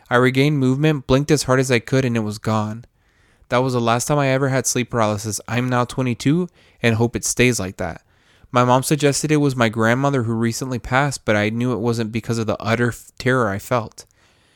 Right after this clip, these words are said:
I know the pres-, the presence of her could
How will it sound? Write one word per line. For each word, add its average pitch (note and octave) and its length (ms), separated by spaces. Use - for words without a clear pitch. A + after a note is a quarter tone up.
I B2 120
know C#3+ 120
the D3+ 100
pres-, C#3+ 280
the B2 240
presence D3+ 440
of D#3 160
her D#3 120
could B2 300